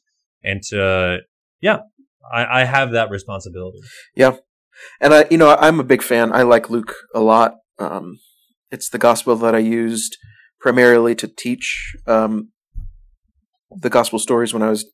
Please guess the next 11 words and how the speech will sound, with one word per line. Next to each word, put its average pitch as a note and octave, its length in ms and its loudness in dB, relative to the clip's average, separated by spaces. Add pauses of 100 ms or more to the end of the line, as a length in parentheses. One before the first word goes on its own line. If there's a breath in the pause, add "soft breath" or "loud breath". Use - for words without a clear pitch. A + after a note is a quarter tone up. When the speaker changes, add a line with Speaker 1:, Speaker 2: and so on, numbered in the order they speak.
(300)
Speaker 2:
in A#2 120 -12
Regency. B2+ 580 -6 (760 soft breath)
Uh, A#2 260 4
and B2+ 360 0
Luke F3 280 2
often C3 600 2
will A#2+ 580 4 (220)
kinda C#3+ 180 0
give C#3 220 0
this C3 160 2
example A2+ 640 -2